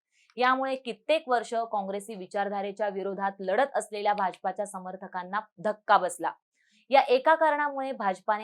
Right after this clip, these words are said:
आपली किंमत कमी करून घेतलीये. महाराष्ट्रातील खेळीमुळे अनेक वर्ष काँग्रेस विचारधारेला विरोध करणारा सच्चा भाजप समर्थक दुखावला गेलाय. "भाजप पार्टी with difference" अशी आपली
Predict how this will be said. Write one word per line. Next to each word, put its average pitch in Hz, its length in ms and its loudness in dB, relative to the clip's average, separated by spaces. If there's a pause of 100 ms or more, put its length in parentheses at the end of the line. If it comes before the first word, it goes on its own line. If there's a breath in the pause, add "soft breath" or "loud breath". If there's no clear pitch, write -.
आपली 190 300 -4
किंमत 185 320 -10 (180)
कमी 226 240 -4
करून 233 300 2
घेतलीये. 175 440 -6 (580)
महाराष्ट्रातील 285 800 4
खेळीमुळे 226 500 -4
अनेक 196 420 -4
वर्ष 190 240 -4
काँग्रेस 196 560 -2
विचारधारेला 202 680 -2
विरोध 202 420 2
करणारा 196 520 2 (340)
सच्चा 311 480 4
भाजप 214 440 0
समर्थक 220 600 0
दुखावला 185 560 6
गेलाय. 170 240 2 (640)
"भाजप 247 420 6
पार्टी 262 380 4
with 208 360 -8
difference" 208 540 0
अशी 180 240 -2
आपली 202 300 2